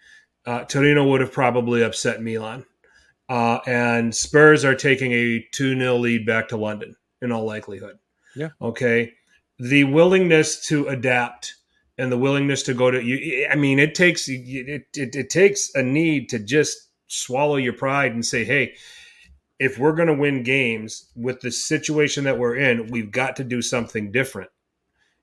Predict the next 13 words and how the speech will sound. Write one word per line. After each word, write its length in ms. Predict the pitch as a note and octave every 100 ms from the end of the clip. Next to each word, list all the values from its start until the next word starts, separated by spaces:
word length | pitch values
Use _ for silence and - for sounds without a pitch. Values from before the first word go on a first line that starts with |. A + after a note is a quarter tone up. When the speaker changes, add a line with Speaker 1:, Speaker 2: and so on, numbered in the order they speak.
| -
Speaker 1:
And 180 | B2 A#2
to 80 | B2
take 340 | - D3+ D#3
that 200 | D3+ B2
chance 580 | - D#3 D3+ B2 G#2 - -
and 160 | A#2
to 80 | A#2+
take 320 | A2 C#3+ C#3+ C#3
a 60 |
chance 460 | - D3 C3+ C3 -
with 260 | A#2 A#2+ A#2
this 260 | A#2+ C#3+ -
system, 580 | D3 C#3 - G2+ A2+